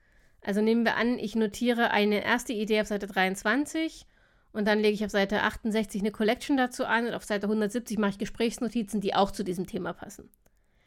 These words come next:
Dann schreibe ich auf allen drei Seiten unten neben die aktuelle Seitenzahl, ähm, oder eben direkt zur jeweiligen Notiz die anderen beiden Seiten. Also auf Seite dreiundzwanzig steht dann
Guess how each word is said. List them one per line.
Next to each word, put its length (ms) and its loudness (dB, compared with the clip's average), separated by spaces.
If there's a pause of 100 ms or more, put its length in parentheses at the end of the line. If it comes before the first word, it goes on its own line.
(440)
Dann 140 0
schreibe 280 4
ich 120 -2
auf 100 -4
allen 260 6
drei 280 4
Seiten 420 0
unten 680 2
neben 400 2
die 140 -2
aktuelle 400 0
Seitenzahl, 800 -2 (140)
ähm, 400 -2 (180)
oder 180 2
eben 240 -2
direkt 380 -2
zur 140 0
jeweiligen 440 0
Notiz 460 -4 (420)
die 120 -2
anderen 360 2
beiden 280 -2
Seiten. 340 -10 (640)
Also 160 0
auf 80 -2
Seite 200 0
dreiundzwanzig 640 0
steht 220 -2
dann 260 2